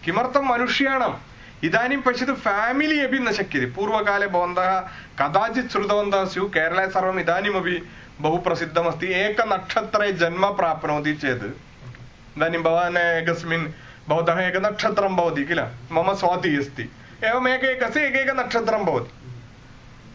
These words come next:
तस्य, तस्मिन् नक्षत्रे एकः वृक्षः भवति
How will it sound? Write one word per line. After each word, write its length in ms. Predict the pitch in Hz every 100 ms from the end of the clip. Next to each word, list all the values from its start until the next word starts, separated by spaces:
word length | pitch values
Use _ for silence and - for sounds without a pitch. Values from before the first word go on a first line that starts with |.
| - -
तस्य, 600 | 226 226 - 320 330 - 226
तस्मिन् 500 | 233 - 320 349 339
नक्षत्रे 680 | 269 214 - 233 - 196
एकः 460 | 220 208 214 220 226
वृक्षः 440 | 247 190 - -
भवति 460 | 208 185 139 113